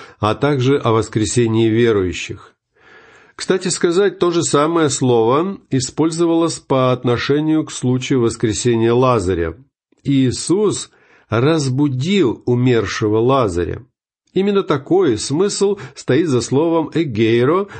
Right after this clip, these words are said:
а потому нам должно быть совершенно ясно, что именно имел в виду Иисус, говоря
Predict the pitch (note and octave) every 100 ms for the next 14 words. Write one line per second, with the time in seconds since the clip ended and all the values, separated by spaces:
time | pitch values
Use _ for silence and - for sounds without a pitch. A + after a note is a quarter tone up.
0 | - A#2 B2+ A#2+ C3 E3 D3+ C3+ C3+ B2+
1 | B2 B2 A2+ C3+ B2 A#2+ B2 A2 G2 E3+
2 | F3 D#3+ C3+ F#2+ A2+ D#3+ D3 - C3+ B2+
3 | A#2+ - - - A#3 E3 A2 G2+ G2 G2+
4 | G#2+ A2+ A2+ G#2+ G#2 A2+ A2 A#2 A2+ A2+
5 | G#3+ E3 A2+ A2+ C3 C#3+